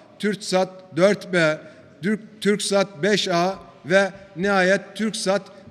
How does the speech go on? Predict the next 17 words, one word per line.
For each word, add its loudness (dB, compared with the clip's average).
beş 2
B 2
haberleşme 2
uydularımız 2
ile 2
hizmetlerimizi 2
sürdürüyoruz. 0
türksat -2
altı 2
A 4
faaliyete 4
geçtiğinde 2
hem 0
mevcut 2
uyduların 2
yedekliliğini 4
sağlayacak 2